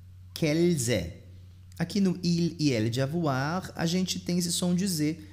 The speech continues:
que ajuda na compreensão. Agora o verbo aller.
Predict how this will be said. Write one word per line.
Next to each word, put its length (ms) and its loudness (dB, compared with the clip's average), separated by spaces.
que 80 -4
ajuda 400 2
na 120 0
compreensão. 840 0
Agora 280 0
o 20 -2
verbo 300 2
aller. 460 0